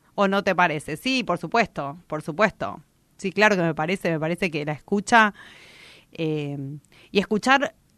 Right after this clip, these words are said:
escuchar atentamente, no escuchar para repe-, para responder, ¿no? Como decía recién, muchas veces tenemos la tendencia a escuchar para responder y no realmente escuchar simplemente para entender lo que, lo que al otro le está sucediendo.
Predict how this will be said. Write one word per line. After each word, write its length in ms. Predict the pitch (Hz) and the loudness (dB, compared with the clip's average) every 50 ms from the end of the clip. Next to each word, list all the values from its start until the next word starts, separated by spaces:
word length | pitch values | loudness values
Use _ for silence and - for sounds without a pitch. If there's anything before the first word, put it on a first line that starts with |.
| _ _ _ _ _ - | _ _ _ _ _ -6
escuchar 460 | 208 - - 214 202 - 269 269 262 | -6 -4 -4 -6 -2 0 2 4 4
atentamente, 760 | 269 254 - 247 233 233 226 226 214 214 202 170 160 156 160 | 4 4 2 2 0 4 4 6 6 6 4 2 0 0 0
no 80 | 202 214 | -2 0
escuchar 380 | - 240 214 - 220 208 202 | 0 -2 0 2 2 4 4
para 160 | 214 208 190 | 4 2 2
repe-, 300 | 165 160 170 143 160 - - - - | 2 0 -2 -4 -4 -6 -8 -6 -2
para 240 | - 165 160 151 156 | 0 2 2 2 0
responder, 600 | 156 147 - - 165 165 170 170 175 165 143 143 | -2 -6 -4 -2 -2 0 2 2 2 2 0 0
¿no? 180 | 151 170 190 | 0 -2 0
Como 200 | 180 170 147 147 | 0 -2 -2 -2
decía 320 | 156 - - 190 185 175 170 | -4 -2 0 2 2 2 2
recién, 340 | 165 151 - 196 185 160 | 0 -2 0 0 2 2
muchas 300 | 160 180 202 - 196 180 | 2 2 2 2 2 2
veces 400 | 185 190 - 233 220 220 - - - - - - - - - - - - _ _ | 2 4 4 4 4 4 2 -2 -10 -20 -20 -20 -20 -20 -20 -20 -20 -20 _ _
tenemos 280 | 180 175 196 214 214 196 | -2 0 0 2 2 2
la 120 | 185 175 | 2 2
tendencia 720 | - 175 175 180 185 196 208 214 220 196 - 240 233 208 - | 2 0 0 0 2 2 4 2 2 2 4 4 4 4 4
a 280 | 170 170 160 160 - - _ | 2 2 2 0 -2 -4 _
escuchar 640 | - 160 - - - 196 190 - - 226 240 233 233 233 | -8 -8 -6 -4 -2 -2 -2 -2 2 2 4 4 4 4
para 200 | - 214 190 170 | 4 4 4 2
responder 840 | 175 160 - - - 170 165 185 190 220 220 214 202 214 214 214 - - | 2 -2 -2 0 0 0 2 2 4 6 6 8 6 4 2 -2 -6 -10
y 140 | - 190 180 | -6 -2 2
no 140 | 196 226 254 | 2 2 2
realmente 420 | 254 262 247 240 233 240 233 254 | 2 2 0 0 0 0 0 -2
escuchar 500 | 254 - - 202 190 - - 262 254 254 | -4 -2 -2 -4 -4 2 2 2 2 2
simplemente 840 | - - 262 254 240 254 233 233 254 277 247 277 269 254 247 - - - _ _ _ - - - - _ _ - _ _ _ _ _ _ _ _ _ _ _ _ _ _ _ _ _ _ | 0 0 0 0 2 2 2 2 2 4 4 6 6 6 4 2 0 -6 _ _ _ -20 -20 -20 -20 _ _ -20 _ _ _ _ _ _ _ _ _ _ _ _ _ _ _ _ _ _
para 200 | 202 185 170 170 | 4 4 4 4
entender 440 | 180 175 185 180 180 180 220 247 254 | 2 0 0 -2 0 2 2 2 4
lo 180 | 262 254 240 | 2 0 0
que, 280 | - 190 180 160 - - 165 | 2 0 -2 -2 -2 -6 -8
lo 200 | 170 170 175 170 | -4 -4 -2 -2
que 80 | - | -2
al 140 | 165 170 175 | -2 0 0
otro 200 | 208 208 233 226 | 0 -2 -2 -2
le 100 | 202 185 | -4 -4
está 200 | - - - 196 | -6 -6 -6 -6
sucediendo. 960 | - 214 185 - 196 190 180 190 214 208 185 165 156 151 156 156 156 160 - | -6 -8 -6 -4 -2 0 0 2 2 2 0 0 -2 -4 -6 -8 -12 -14 -18